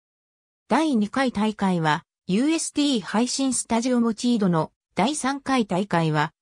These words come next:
ユーエスティー配信スタジオ青二歳、第四回大会からは、奈良町は、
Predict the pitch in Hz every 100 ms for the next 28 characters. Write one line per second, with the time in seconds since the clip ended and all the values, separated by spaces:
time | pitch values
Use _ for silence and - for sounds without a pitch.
0 | _ 180 214 311 320 - 294 285 220 -
1 | 220 240 269 262 - - 240 240 214 220
2 | 185 170 - 214 165 - _ - 285 285
3 | 240 254 - 262 277 - 254 240 220 190
4 | 190 175 156 156 156 _ _ 175 214 233
5 | 269 208 165